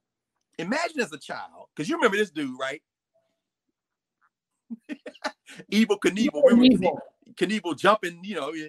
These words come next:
Speaker 1: we were kids. Remember Evel Knievel was, uh, you know, white dude, Vegas, had the big things. We children, you know, we watching on T Vs. He gonna make it jumping across with motorcycle. He was in a rocket one time or something like that. But that's less important.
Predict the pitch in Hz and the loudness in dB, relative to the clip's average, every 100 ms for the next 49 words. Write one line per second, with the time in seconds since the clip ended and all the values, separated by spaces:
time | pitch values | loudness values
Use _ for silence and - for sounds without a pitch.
0 | _ _ - 392 254 - 269 160 143 196 | _ _ -12 -10 -10 -6 -6 -6 -10 -16
1 | 196 220 226 196 208 190 175 160 139 139 | -10 -10 -10 -16 -16 -16 -16 -18 -16 -16
2 | 131 139 120 117 _ _ _ _ 254 220 | -12 -12 -12 -14 _ _ _ _ -6 -4
3 | 135 135 _ _ _ - 170 185 165 175 | -4 -8 _ _ _ -8 -4 -4 -6 -12
4 | 170 170 156 139 165 151 156 - 143 160 | -12 -16 -6 -4 -4 -6 -10 -12 -10 -10
5 | 151 160 160 165 160 160 139 170 - 156 | -8 -12 -10 -10 -10 -14 -20 -20 -10 -10
6 | 151 156 170 165 135 135 135 139 151 139 | -8 -12 -12 -12 -12 -6 -6 -6 -10 -14
7 | 143 151 135 147 139 151 147 139 147 156 | -14 -18 -16 -14 -14 -10 -8 -6 -10 -12
8 | - 139 - 147 143 151 147 147 139 120 | -12 -14 -10 -12 -8 -6 -6 -6 -8 -6
9 | 143 139 147 143 143 156 139 139 110 131 | -6 -4 -4 -4 -8 -12 -10 -12 -10 -12
10 | 151 151 _ 226 143 143 143 135 131 143 | -12 -18 _ -12 -12 -10 -12 -12 -14 -16
11 | 120 107 113 104 _ _ _ _ _ _ | -14 -14 -14 -18 _ _ _ _ _ _
12 | - 285 302 214 180 - 135 175 113 _ | -4 0 0 -2 -8 -8 -14 -10 -12 _